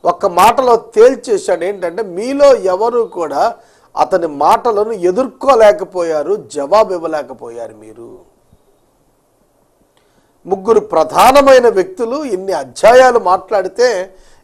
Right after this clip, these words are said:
ఎలీహు అంటున్నాడు, "మీలో ఎవరు యోబును ఖండించలేదని." ఎందుకు ఖండించలేదు?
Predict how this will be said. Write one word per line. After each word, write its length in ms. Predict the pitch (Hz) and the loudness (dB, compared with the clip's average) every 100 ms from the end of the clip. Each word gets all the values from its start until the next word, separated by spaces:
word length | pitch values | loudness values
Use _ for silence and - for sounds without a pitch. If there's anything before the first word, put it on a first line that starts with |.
| - | -2
ఎలీహు 480 | 160 240 330 277 | 0 4 4 4
అంటున్నాడు, 500 | 269 220 240 233 208 | 4 2 0 0 0
"మీలో 400 | 285 240 247 254 | 0 -4 2 4
ఎవరు 500 | 208 165 190 294 359 | 4 4 4 6 6
యోబును 420 | 339 277 269 262 240 | 6 6 4 2 -2
ఖండించలేదని." 840 | 214 180 185 147 175 143 123 131 | -2 -2 -6 -10 -10 -10 -12 -12
ఎందుకు 220 | 202 240 | -12 -12
ఖండించలేదు? 640 | 247 208 190 190 170 151 | -12 -12 -14 -14 -16 -18